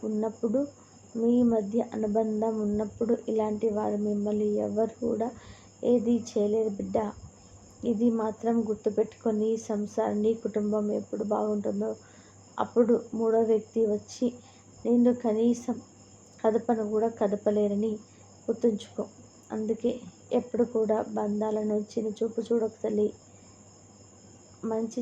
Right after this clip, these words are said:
చేసే అలవాటు ఉన్నవారికి, అలాగే మంచిని అభినందించే లక్షణం ఉన్నవారికి మనసు ఎప్పుడు కూడా ఆనందంగా, హాయిగా ఉంటుంది. సాటి వారి అభివృద్ధిని చూసి ఆనందిస్తే నీ జీవితంలో కూడా ఆనందం ఉంటుంది. పనికిరాని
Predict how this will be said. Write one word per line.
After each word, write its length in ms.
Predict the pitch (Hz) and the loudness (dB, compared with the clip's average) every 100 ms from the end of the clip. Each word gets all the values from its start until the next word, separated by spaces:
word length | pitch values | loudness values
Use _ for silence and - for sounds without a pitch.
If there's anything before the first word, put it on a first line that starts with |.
| 233 | -2
చేసే 340 | 233 226 - - | 0 0 -4 -8
అలవాటు 440 | 220 214 220 214 240 233 - - - | -4 0 0 0 -2 -2 -12 -20 -8
ఉన్నవారికి, 640 | 220 220 226 220 214 - 269 - | -4 -2 0 0 -2 -4 -6 -2
అలాగే 280 | 220 214 233 220 | -2 0 0 0
మంచిని 400 | 208 208 240 247 240 | 0 0 0 -2 0
అభినందించే 640 | 208 220 226 214 214 202 214 208 | 0 2 2 0 -2 0 0 0
లక్షణం 440 | 202 - 214 208 202 | -4 -4 -2 -2 -2
ఉన్నవారికి 580 | 208 208 214 214 208 269 302 - - - - - | -2 0 0 -2 -2 -4 -6 -10 -20 -20 -20 -8
మనసు 380 | 214 233 254 - - - | 2 4 4 2 -2 0
ఎప్పుడు 280 | 240 - 233 240 | 0 2 2 4
కూడా 220 | 226 220 - - 220 | 2 2 0 -2 -2
ఆనందంగా, 580 | 214 220 214 214 214 - | -2 -2 -2 -4 -4 -4
హాయిగా 420 | - 214 220 220 226 220 | -2 0 2 4 2 2
ఉంటుంది. 340 | 208 214 214 - - - - - - - | 0 0 0 -2 -8 -20 -20 -20 -20 -4
సాటి 320 | 262 240 240 240 | 2 4 4 2
వారి 180 | 220 208 | 2 4
అభివృద్ధిని 480 | 233 240 214 220 220 | 4 6 4 4 2
చూసి 240 | 214 214 233 - 214 | 0 2 0 0 -4
ఆనందిస్తే 560 | 214 214 214 208 262 285 - - - - - - | -2 -2 -4 -2 -2 -2 -8 -20 -20 -20 -8 2
నీ 120 | 254 214 | 2 4
జీవితంలో 500 | 240 220 220 226 208 208 | 2 2 2 2 0 0
కూడా 180 | 202 220 - 220 | 0 0 -2 -2
ఆనందం 380 | 214 220 220 226 | -2 0 0 0
ఉంటుంది. 360 | 202 202 214 202 - - - - - | 0 -2 -2 -4 -6 -20 -20 -16 -2
పనికిరాని 640 | 226 240 262 247 226 226 | 0 2 4 4 4 2